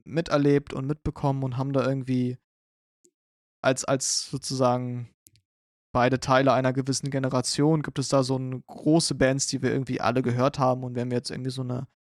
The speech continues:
zweitausender Party machen würden, gäbe es da halt so ein paar Songs, da würden halt alle ausrasten und auf die Tanzfläche springen. Und ich wollte halt gerade vielleicht 'ne Band nehmen, die nicht ganz vorne ist, die jetzt irgendwie nicht Fall Out Boy ist oder Taking Back Sunday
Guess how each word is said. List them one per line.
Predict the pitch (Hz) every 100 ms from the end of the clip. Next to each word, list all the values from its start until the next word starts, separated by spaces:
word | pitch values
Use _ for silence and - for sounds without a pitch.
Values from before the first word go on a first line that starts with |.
| _ -
zweitausender | - 143 147 156 160 143 131
Party | 139 131 135
machen | 135 123 131 127
würden, | 127 127 127
gäbe | 123
es | 135
da | 131
halt | 127
so | - 131
ein |
paar | - 127
Songs, | - 127 127 -
da | 127
würden | 123 127
halt | 117
alle | 123 127
ausrasten | - 185 - 165 - 139
und | -
auf | -
die | -
Tanzfläche | 131 139 - 135 135
springen. | - - 131 165 170 _ _ - _ _ _ _ _
Und | 139 135
ich | 131 143
wollte | 151 143
halt | 135 131
gerade | 120 117 135
vielleicht | - 131 127 123 135
'ne |
Band | 123 123 131 -
nehmen, | 135 131
die | 127 123 123 127 143 _ -
nicht | 135 -
ganz | 135 151 -
vorne | - 135 135 127
ist, | 135 -
die | 131
jetzt | 120 -
irgendwie | 131 131
nicht | 143 139 -
Fall | - 135 131
Out | 131
Boy | 127 127 123
ist | 127 - - -
oder | 131 120 120 147 _ _ - - -
Taking | 135 135 131
Back | 127
Sunday | - 131 131 120 120 135